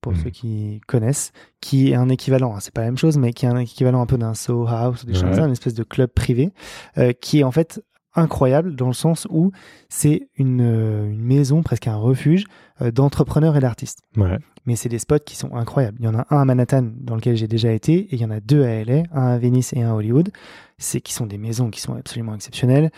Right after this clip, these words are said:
Speaker 1: Euh, c'est magnifique et tout. Et donc, j'ai rencontré la direction, notamment le directeur général la semaine dernière,
Speaker 2: Mhm.
Speaker 1: pour une vraie, euh, vraie collaboration, euh, qui, j'espère, verra le jour, en étant plutôt à la création, euh,
Speaker 2: Mhm.
Speaker 1: directeur de la créa, quelque chose comme ça.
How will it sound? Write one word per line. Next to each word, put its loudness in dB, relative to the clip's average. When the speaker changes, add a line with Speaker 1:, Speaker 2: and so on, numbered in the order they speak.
Speaker 1:
Euh, 0
c'est -4
magnifique 0
et -2
tout. 4
Et 0
donc, 0
j'ai -2
rencontré 0
la 0
direction, -2
notamment -6
le 0
directeur 0
général 0
la -6
semaine -4
dernière, 2
Speaker 2:
Mhm. -4
Speaker 1:
pour 0
une 0
vraie, 2
euh, 0
vraie 2
collaboration, 2
euh, 0
qui, -18
j'espère, 0
verra 2
le 0
jour, 2
en -6
étant 2
plutôt 0
à 2
la 0
création, 0
euh, -2
Speaker 2:
Mhm. -8
Speaker 1:
directeur 0
de 0
la -2
créa, 0
quelque -6
chose -12
comme -12
ça. -12